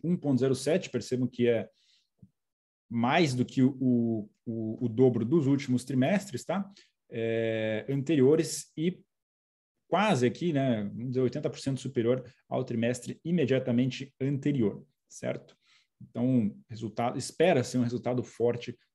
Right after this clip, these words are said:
ah, da Disney, olho, ah, no, na linha de streaming e também na linha de parques, né? Porque tivemos aí, ah, cada vez mais liberação das restrições do coronavírus, né? Da, da pandemia.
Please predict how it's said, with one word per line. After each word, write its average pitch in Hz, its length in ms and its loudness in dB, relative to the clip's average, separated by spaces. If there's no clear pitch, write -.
ah, 107 360 -4
da 113 200 0
Disney, 139 560 -2
olho, 165 520 4
ah, 117 400 0
no, 131 840 6
na 127 140 0
linha 131 460 2
de 127 260 -6
streaming 208 580 0
e 185 60 -6
também 160 500 2
na 165 280 0
linha 160 220 4
de - 120 2
parques, 160 560 2
né? 131 100 -2
Porque 127 220 -6
tivemos 131 400 -2
aí, 123 260 4
ah, 110 560 -4
cada 123 200 0
vez 131 220 2
mais 131 400 0
liberação 131 540 4
das 135 180 0
restrições 127 720 -2
do 131 600 2
coronavírus, 127 720 0
né? 127 160 -2
Da, 104 340 -4
da 98 140 -8
pandemia. 127 580 -2